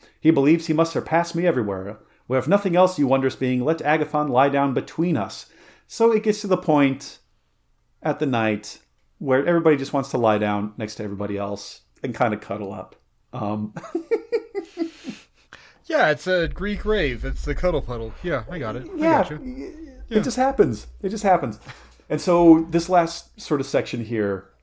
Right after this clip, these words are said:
Speaker 2: How many times have you and me and several of our buddies been shithoused hammered and just started fucking rubbing each other's beards together?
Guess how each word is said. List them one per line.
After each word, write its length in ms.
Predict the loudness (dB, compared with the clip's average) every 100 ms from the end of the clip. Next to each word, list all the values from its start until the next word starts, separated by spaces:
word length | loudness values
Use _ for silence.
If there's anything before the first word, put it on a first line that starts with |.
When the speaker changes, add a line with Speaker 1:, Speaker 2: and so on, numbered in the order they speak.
| -10
Speaker 2:
How 100 | -6
many 100 | -2
times 260 | 0 0 0
have 140 | -2
you 180 | -2 -2
and 120 | -2
me 300 | -2 -2 -4 -2
and 200 | -4 -4
several 460 | -2 0 0 0
of 160 | 0 0
our 120 | 0
buddies 440 | 0 -2 -2 -6
been 180 | -4 -4
shithoused 580 | -4 -2 -2 0 -2 -2
hammered 440 | -2 -2 -2 -6 -8 -20 -14 -6
and 140 | -4
just 160 | -4 -6
started 280 | -6 -10 -8
fucking 380 | -4 -2 -2 0
rubbing 280 | 0 0
each 160 | -4 -2
other's 260 | -2 -2 -4
beards 380 | -4 -2 -4 -8
together? 540 | -10 -10 -10 -10 -14